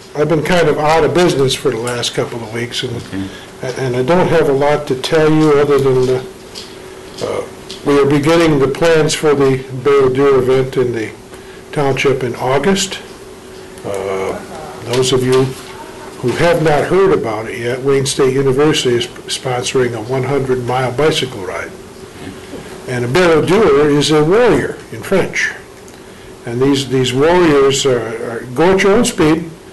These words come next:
Speaker 1: cover the distance any way you want to, and all the communities that from Grosse Pointe down to Grosse Ile have, have been soliciting and, and are gonna participate by providing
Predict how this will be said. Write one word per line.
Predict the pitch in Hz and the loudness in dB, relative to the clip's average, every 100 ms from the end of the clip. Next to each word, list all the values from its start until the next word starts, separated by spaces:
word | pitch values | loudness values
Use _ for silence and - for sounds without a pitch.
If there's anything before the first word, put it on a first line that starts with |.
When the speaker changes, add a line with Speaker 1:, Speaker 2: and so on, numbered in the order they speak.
| - - | -20 -10
Speaker 1:
cover | - 156 175 | 0 2 4
the | 170 | 4
distance | 165 156 170 151 | 4 2 0 0
any | 151 156 151 | 2 2 4
way | 156 | 4
you | 156 | 4
want | 151 175 175 | 4 2 2
to, | 185 190 - - - - - - - - | 2 0 -2 -12 -20 -20 -20 -20 -16 -4
and | 139 139 139 135 147 - | 0 2 2 0 -2 -2
all | 135 156 165 | 0 2 2
the | |
communities | - 151 165 165 160 151 147 | 2 2 4 4 4 4 4
that | 147 147 | 2 2
from | - 139 131 131 - 131 - - - - | 0 2 2 -2 -8 -12 -12 -16 -18 -8
Grosse | - 156 151 | 0 2 2
Pointe | - 214 196 131 - - - - - - | 0 2 2 0 -6 -16 -18 -18 -10 -2
down | 151 147 | 0 2
to | 131 | 2
Grosse | 151 143 143 | 4 4 4
Ile | 202 123 120 - - - - - - - | 4 4 0 -8 -20 -20 -20 -20 -20 -6
have, | 131 131 | -4 0
have | 135 139 | 0 2
been | 156 147 135 - - - - - - | 4 2 0 -8 -18 -20 -20 -20 -6
soliciting | - 151 160 170 175 156 151 151 - - - - | -2 2 4 4 4 4 2 -2 -8 -18 -20 -10
and, | 127 127 | -6 -4
and | 131 135 | 0 2
are | 131 | 2
gonna | 147 143 | 2 2
participate | - 151 - 170 170 165 156 139 | 2 0 2 0 2 0 0 2
by | 135 127 135 - | 2 0 -2 -8
providing | - 135 143 143 135 127 127 | -2 0 2 4 4 2 0